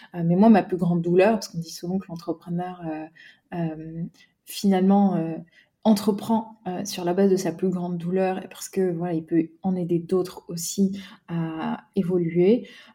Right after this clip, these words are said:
Euh, moi, ma plus grande douleur, c'est le manque de sens, en fait. C'est vraiment, euh, je me suis, donc j'ai fait toutes les études qu'il faut. Euh, je n'ai, j'ai pas lésiné sur les diplômes, sur les voyages, sur les expériences professionnelles. Et malgré ça, je me suis rendu compte que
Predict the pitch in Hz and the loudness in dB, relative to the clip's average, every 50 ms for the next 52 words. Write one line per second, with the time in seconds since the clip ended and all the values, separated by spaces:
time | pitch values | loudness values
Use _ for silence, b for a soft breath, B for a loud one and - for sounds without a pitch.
0 | B _ 185 175 170 170 170 180 196 202 202 190 185 196 175 175 180 180 185 185 | B _ -4 -4 -2 0 2 2 4 4 4 4 4 2 0 0 0 -2 -2 0
1 | 202 226 220 - 190 180 170 175 190 202 202 180 175 175 - - 196 170 170 - | 0 -2 -2 -2 -2 0 0 2 4 4 4 4 2 -2 -2 -6 -8 -8 -10 -10
2 | - 220 - - - _ - - _ - - - - 160 175 170 170 175 170 170 | -12 -14 -16 -18 -20 _ -20 -20 _ -16 -12 -4 -2 0 0 0 0 0 0 0
3 | 180 185 196 208 214 214 - - 180 170 170 170 175 170 170 - - - 190 185 | 0 2 2 2 2 2 0 -2 -4 -4 -2 -2 -2 -2 -4 -4 -8 -8 -6 -2
4 | 180 175 160 165 170 165 170 170 170 175 160 165 - - - 214 196 196 190 190 | -2 -2 0 0 0 0 0 0 0 -2 -2 -4 -8 -4 -2 2 2 2 2 2
5 | 196 185 - - - _ 180 170 - - 208 208 220 233 240 233 B B B B | 0 -4 -6 -10 -16 _ -16 -16 -4 2 4 6 6 6 4 2 B B B B
6 | B B _ _ 185 185 180 175 170 165 165 165 170 165 170 170 170 170 - 170 | B B _ _ -8 -6 -4 -4 -2 -2 -2 0 0 0 0 0 -2 -4 -6 -8
7 | 165 170 170 170 165 165 165 160 160 160 160 160 156 - - - _ - 208 202 | -6 -2 0 0 2 2 0 0 -2 -2 -4 -4 -6 -8 -12 -14 _ 0 2 4
8 | 214 214 202 196 190 196 196 190 196 190 175 170 170 165 170 170 - - 214 208 | 4 4 4 6 6 4 4 4 0 -2 -2 -2 -2 -2 -4 -8 -4 2 4 4
9 | 214 220 208 - - 175 165 160 165 180 185 196 202 202 202 208 208 - - 165 | 6 4 4 2 -2 -6 -6 -6 -4 -2 2 2 4 4 4 2 0 -4 -4 -4
10 | 165 170 165 175 170 - - 165 165 165 165 _ _ _ - 185 - - 190 190 | -4 -4 -4 -6 -10 -12 -12 -10 -10 -10 -10 _ _ _ -14 -14 -10 -6 -2 2
11 | 196 202 220 226 - - 185 185 190 190 185 185 180 185 180 - 220 226 208 196 | 4 4 4 2 2 0 0 2 2 2 0 0 -2 -4 -2 -2 -2 0 0 0
12 | 185 180 - - - 170 170 165 165 - - 214 - - 170 | -2 -2 -6 -12 -10 -8 -8 -8 -8 -6 -6 -6 -6 -4 -8